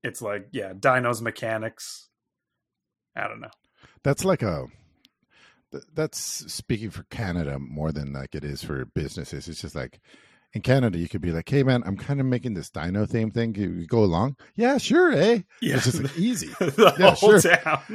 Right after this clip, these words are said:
Speaker 2: Yeah, yeah, the whole
Speaker 1: Yeah.
Speaker 2: town.
Speaker 1: "Hey, uh, can you change, uh, you have a bed and breakfast. Can you change it from your name to something <laughs> dino themed?" Yeah.
Speaker 2: Um, Bobby, do you have any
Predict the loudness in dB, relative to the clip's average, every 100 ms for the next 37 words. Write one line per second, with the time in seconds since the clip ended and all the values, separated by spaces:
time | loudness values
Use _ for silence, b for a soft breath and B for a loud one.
0 | 4 4 8 10 12 12 10 6 2 -4
1 | -16 _ _ _ _ 2 4 6 8 8
2 | 8 4 -2 -8 -6 -6 -8 -10 -8 -4
3 | -2 -2 2 2 2 2 0 0 -2 -8
4 | -8 -6 -6 -4 -6 -4 -4 -6 -6 -6
5 | -4 -6 -6 -2 0 0 2 2 4 4
6 | 6 6 8 6 6 0 0 -2 0 0
7 | 0 -4 -2 -4 -4 -6 -4 -2 -2 -4
8 | B B _ _ 0 2 2 0 -6 _
9 | _ _ _ _ _ -2 2 4 4 6
10 | 6 4 2 -2